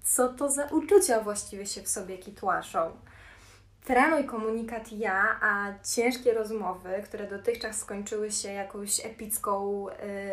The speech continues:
awanturą, Armagedonem wręcz, będą miały znacznie większe szanse na faktyczne zrozumienie twojego przekazu.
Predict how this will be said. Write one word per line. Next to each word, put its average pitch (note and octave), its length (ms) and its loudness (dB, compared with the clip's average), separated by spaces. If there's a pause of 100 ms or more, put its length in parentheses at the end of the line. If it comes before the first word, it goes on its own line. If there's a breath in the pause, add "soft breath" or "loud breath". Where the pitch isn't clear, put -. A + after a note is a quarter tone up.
(120)
awanturą, G3 1000 -2
Armagedonem G3 840 -4
wręcz, F#3 440 -8 (340 loud breath)
będą G#3+ 280 0
miały A#3 340 2
znacznie A#3 500 2
większe G#3+ 340 -4
szanse G#3+ 460 -2
na G3+ 140 -4
faktyczne B3 600 -2
zrozumienie A3 580 -2
twojego G#3 400 -6
przekazu. A#3 680 2